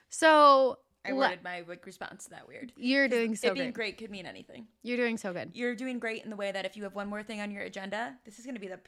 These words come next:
Speaker 2: perfectly timed amount of podcast.
Speaker 1: You're the best V A out there. <laughs> Okay, so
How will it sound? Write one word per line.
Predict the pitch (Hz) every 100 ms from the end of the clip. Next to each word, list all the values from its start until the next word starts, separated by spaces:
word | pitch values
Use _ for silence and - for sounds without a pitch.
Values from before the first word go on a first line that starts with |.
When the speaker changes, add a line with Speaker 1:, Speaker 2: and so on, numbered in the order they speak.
| _ -
Speaker 2:
perfectly | 202 202 226 220 240 202
timed | - - 190 190 190 196 _ _ _ _
amount | - 190 185 175 175 - _ -
of | -
podcast. | - - - - - - - - _ _ _ _ _ _ _ _ _ _ _ _ _ _ _
Speaker 1:
You're | - 240
the | 240
best | 247 196 -
V | 190 180
A | 160
out | 156 151
there. | - 135 165 _ _ _ _ _ _ _ _ _ _ _ _ _
<laughs> | 294 277 - - 359 254 311 _ - - - - - -
Okay, | 277 254 180 - - _ -
so | -